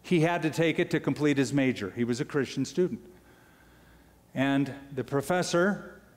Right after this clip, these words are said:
stood up on the last day, said, "Is there anybody here who believes in God? Stand up." So he stood up. Stood up, faced off the professor. The professor looked at that lone student and said, "You are a fool.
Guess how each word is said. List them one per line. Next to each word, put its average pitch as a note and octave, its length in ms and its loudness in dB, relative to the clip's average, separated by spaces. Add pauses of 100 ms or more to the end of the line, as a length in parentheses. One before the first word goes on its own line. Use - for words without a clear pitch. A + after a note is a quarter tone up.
(100)
stood E3 260 2
up D#3+ 160 2
on E3 120 2
the C#3+ 80 4
last D3+ 340 0
day, D3+ 320 2 (220)
said, B2+ 180 -4
"Is C#3 100 2
there F#3+ 120 4
anybody D#4+ 400 4
here C4+ 400 4
who C#3+ 80 4
believes G3 360 4
in G3 80 4
God? F3 280 2
Stand G#3 360 4
up." G3+ 220 2
So A3 100 4
he A#3 80 6
stood C4+ 220 4
up. - 640 -2 (960)
Stood A3+ 300 2
up, A#3+ 260 0
faced F#3 320 2
off F3+ 220 2
the E3+ 60 0
professor. E3 520 -2 (680)
The D#3 60 -4
professor F3 500 2
looked F3+ 220 4
at F3 140 4
that D#3 160 2
lone E3 360 6
student D#3+ 460 2
and C3 120 2
said, D3 180 2
"You E3 200 4
are C3 140 4
a A#2+ 100 4
fool. E3 840 2